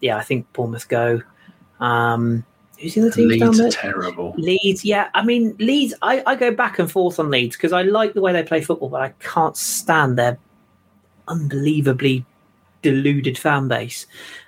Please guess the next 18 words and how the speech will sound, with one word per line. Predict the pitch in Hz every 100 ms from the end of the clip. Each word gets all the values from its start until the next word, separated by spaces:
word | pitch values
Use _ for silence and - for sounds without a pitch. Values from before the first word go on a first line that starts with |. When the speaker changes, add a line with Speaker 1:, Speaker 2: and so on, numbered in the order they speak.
| -
Speaker 1:
Um, | 135 139 139 135 131 - -
so, | - 143 135 127 127
yeah, | - 143 110
I |
mean, | 127 127
they | 123
can | 117 127
go | 127 123 123
if, | 123 - - 185
<laughs> | -
if, | 185 - - - - - - -
but | - 156
then | 151
it | 156 151
is | 151 143
one | 143
of |
the | 135 131